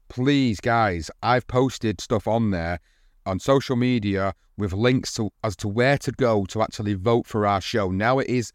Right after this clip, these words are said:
publicly open to vote for. Please go to the Sports Podcast Group website and go to the Best Combat Sports category.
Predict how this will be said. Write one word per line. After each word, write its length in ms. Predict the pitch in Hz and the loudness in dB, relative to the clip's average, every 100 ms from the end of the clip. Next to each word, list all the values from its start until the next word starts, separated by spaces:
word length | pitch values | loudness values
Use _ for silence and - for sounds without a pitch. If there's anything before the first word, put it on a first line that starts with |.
| _ _ _ | _ _ _
publicly 520 | - 127 131 - 131 - | -4 0 0 2 0 2
open 380 | 113 - 117 | 2 2 -2
to 120 | 104 107 | -2 0
vote 280 | 120 135 | 2 2
for. 320 | - 95 90 - _ _ _ | 0 0 0 -2 _ _ _
Please 340 | - 117 127 | -4 0 0
go 220 | - 113 110 | 2 2 2
to 160 | - | -2
the 80 | 104 | -6
Sports 560 | - - 110 110 - - - | -6 -2 0 0 -2 -12 -4
Podcast 500 | 110 - 107 95 - | -4 0 -2 -2 -4
Group 220 | 110 101 | -4 0
website 640 | 107 98 - 98 98 101 - - - | 0 0 -2 0 2 0 -6 -14 -6
and 120 | 101 | -2
go 140 | 104 101 | 0 0
to 140 | 104 | -2
the 120 | 98 | -6
Best 440 | - 117 - - - _ _ | 0 0 0 -8 -18 _ _
Combat 440 | - 113 110 107 - | 0 0 2 0 -2
Sports 480 | - 107 110 - | -4 2 2 0
category. 580 | - 101 - 101 104 107 | -2 -2 -2 -2 2 0